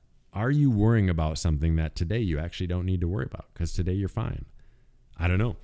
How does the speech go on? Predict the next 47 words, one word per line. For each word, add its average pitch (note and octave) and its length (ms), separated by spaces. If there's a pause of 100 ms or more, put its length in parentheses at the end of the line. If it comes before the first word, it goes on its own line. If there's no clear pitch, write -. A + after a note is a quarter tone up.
(140)
That's, F#2 180
that's F#2+ 260
your G#2+ 140
story, E2 400
not D#2+ 260
mine. D#2 320 (240)
So G2 300 (280)
figure C#3+ 360
out D#3+ 100
what C#3 180
it C#3+ 120
is E2+ 240
and F2+ 100
then F2+ 160
see - 360
it. C2 120
Look A#2+ 240
at F2 140
it. C#2+ 180
Look B2 180
at E3+ 140
it D#3+ 40
in C3+ 100
the B2 80
face A2+ 360
and F#2+ 120
just F2+ 240
ask G#2 260
yourself F#2+ 400
if E2 160
it's - 140
real D#2+ 360
or C#2+ 120
not. C#2 400 (440)
If G#2 220
it's G#2 160
real, G2 720 (280)
or, A2+ 100
well, C3 180
first - 280
of A2+ 80
all, G2+ 160
if E2+ 80
it's F#2+ 160
not G#2+ 400
real, D#2 400 (680)
then G#2+ 520